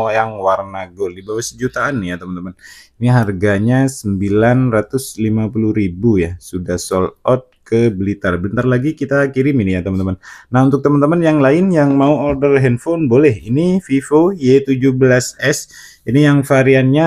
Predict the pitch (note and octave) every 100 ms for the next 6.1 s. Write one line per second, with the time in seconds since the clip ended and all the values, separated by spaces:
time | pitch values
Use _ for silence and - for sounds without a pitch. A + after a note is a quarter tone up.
0 | D#3 C#3+ C#3+ C#3 C#3 C#3+ C#3+ C3+ C3+ G2
1 | C3 D#3 D#3+ - C3 B2+ B2 C3 C#3+ D#3
2 | D3+ - C3+ B2 D3 - A2 B2+ B2+ B2+
3 | C3 B2 C3 B2 B2 B2 A#2 G#2+ G#2 D#3
4 | D#3 - - - B2+ C#3+ C#3+ A#2 B2 C3+
5 | D3 - B2+ B2 - D3 C#3 B2 A#2+ C3
6 | C3